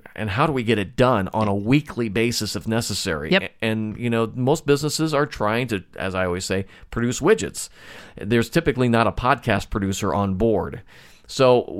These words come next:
Speaker 1: uh, what we wanna do and what I wanna do along, not just with myself, but other people we're in the, the process of, of talking to and getting on board, is creating a high-quality,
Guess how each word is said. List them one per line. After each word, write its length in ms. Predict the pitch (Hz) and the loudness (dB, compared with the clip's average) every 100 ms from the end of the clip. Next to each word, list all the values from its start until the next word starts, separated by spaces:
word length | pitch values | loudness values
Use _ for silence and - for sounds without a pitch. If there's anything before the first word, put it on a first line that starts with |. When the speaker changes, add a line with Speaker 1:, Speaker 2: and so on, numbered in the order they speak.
| 117 | 0
Speaker 1:
uh, 140 | 107 | 2
what 200 | 107 127 | 2 2
we 120 | 131 131 | 2 2
wanna 200 | 135 123 | 4 4
do 300 | 113 127 135 | 6 6 6
and 120 | 113 | 4
what 120 | 113 | 4
I 80 | 117 | 6
wanna 220 | 120 123 | 6 4
do 120 | 113 113 | 4 4
along, 340 | 110 131 147 | 6 6 6
not 220 | 143 175 | 4 2
just 180 | 180 170 | 0 2
with 140 | 151 | 2
myself, 560 | 135 127 120 156 147 - | 2 2 2 4 4 4
but 100 | 123 | 4
other 200 | 123 131 | 4 2
people 280 | 123 131 120 | 0 0 0
we're 160 | 113 120 | 4 4
in 100 | 117 | 4
the, 100 | - | 0
the 180 | - 117 | -8 -12
process 460 | - 117 120 120 113 | -6 2 2 2 0
of, 180 | 110 92 | 0 0
of 300 | 107 98 - - | -2 -2 -10 -2
talking 380 | 135 123 - 117 | 2 2 2 -2
to 240 | - 117 | 4 4
and 80 | 110 | 4
getting 260 | 127 123 | 2 4
on 180 | 117 107 | 2 2
board, 320 | 101 117 107 95 - - - - - | 2 4 4 0 -12 -20 -20 -12 0
is 220 | 110 113 - | 0 0 -12
creating 480 | - 139 135 143 135 | -4 0 2 4 4
a 140 | 107 107 | 2 0
high-quality, 1200 | - 120 147 151 - 160 139 131 110 95 87 98 | -2 -2 0 0 0 4 6 8 6 2 -4 -6